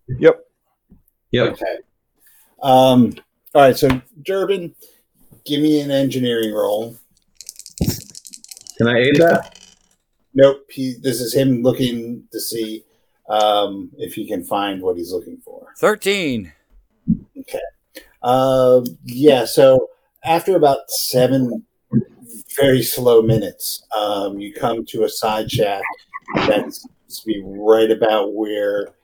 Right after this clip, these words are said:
Speaker 3: um, where the door would, uh, intersect with the,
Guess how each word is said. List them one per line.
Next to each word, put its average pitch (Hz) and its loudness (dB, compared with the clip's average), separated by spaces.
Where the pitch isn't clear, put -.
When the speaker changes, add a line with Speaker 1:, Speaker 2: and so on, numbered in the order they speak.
Speaker 3:
um, 98 -6
where 107 -2
the 98 -4
door 104 0
would, 104 -2
uh, 92 -4
intersect 104 -4
with 98 -6
the, 90 -12